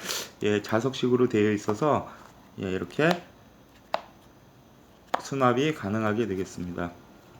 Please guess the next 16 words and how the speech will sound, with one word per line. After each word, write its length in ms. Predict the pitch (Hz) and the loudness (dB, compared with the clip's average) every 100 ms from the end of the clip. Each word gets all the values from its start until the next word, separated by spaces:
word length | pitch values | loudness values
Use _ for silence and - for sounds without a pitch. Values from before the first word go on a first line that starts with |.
| - - - - - - - - - - - - - - - - - - - - - - - - - - - - - - - - - - - - - - - - - - - | -20 -20 -20 -20 -20 -20 -20 -20 -20 -20 -20 -20 -20 -20 -20 -20 -18 -16 -18 -18 -20 -20 -20 -20 -20 2 4 4 -6 -18 -20 -20 -20 -20 -20 -20 -14 -6 -6 -6 -18 -20 -14
아, 340 | - 107 - - - - - - 110 | -8 -8 -10 -16 -20 -20 -20 -6 0
예, 220 | 107 104 | 2 2
이 160 | 135 139 | 2 0
비트를 440 | 151 - 175 175 | 0 6 8 8
꺼내실 440 | 202 202 180 165 | 8 6 4 4
때는요, 460 | - 143 147 190 165 | 4 4 4 4 6
이 220 | 135 139 | 4 4
뒷부분, 580 | 139 131 147 127 151 202 - - - - - | 2 2 4 8 8 8 0 -20 -20 -14 0
예, 80 | 110 | 4
여기선 460 | 120 139 143 135 | 6 6 4 4
빼내기가 720 | 151 170 165 143 - 135 135 139 | 2 4 4 0 -4 0 2 4
힘드시니까 640 | 156 151 127 123 147 139 | 2 0 2 2 2 2
뒷부분을 720 | 120 - 135 127 131 175 208 - - - - - | 0 2 2 4 4 6 4 0 -14 -20 -20 -20
손톱으로 840 | - 151 - 151 127 139 180 202 - 107 | -4 -2 2 4 6 8 6 4 -4 -2
이렇게 300 | 110 - 127 | -2 2 2
밀어서 760 | 101 113 117 110 147 185 202 | 4 6 6 6 4 4 2